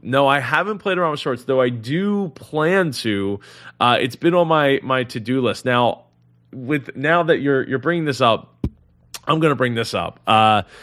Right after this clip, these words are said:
so the entrepreneurs, I have enjoyed doing that. I've been doing that for, like, a month and a half or so.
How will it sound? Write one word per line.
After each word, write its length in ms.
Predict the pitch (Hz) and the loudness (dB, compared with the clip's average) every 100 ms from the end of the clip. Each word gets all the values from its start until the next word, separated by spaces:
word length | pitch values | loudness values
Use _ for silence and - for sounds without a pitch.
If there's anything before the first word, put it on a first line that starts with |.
| - - - - | -20 -20 -20 -16
so 220 | - 180 160 | 0 2 4
the 140 | 175 | 2
entrepreneurs, 800 | 185 214 208 190 170 151 120 - - | 2 0 -2 -2 0 0 -2 -6 -6
I 280 | 151 196 | -2 0
have 240 | 208 185 160 | 2 0 0
enjoyed 460 | 139 123 135 123 | -4 -2 0 0
doing 240 | 127 123 120 | -2 -2 0
that. 120 | 120 | 0
I've 60 | 120 | -2
been 100 | 127 | -2
doing 220 | 165 170 | -2 -2
that 80 | 170 | -2
for, 180 | 156 | 0
like, 300 | 139 135 127 | 2 2 2
a 60 | 120 | 0
month 340 | 117 127 147 | -2 -2 0
and 100 | 156 | 0
a 80 | 139 | 0
half 340 | 113 120 120 160 | 0 0 0 -2
or 60 | |
so. 480 | - 160 156 151 | -2 0 0 -2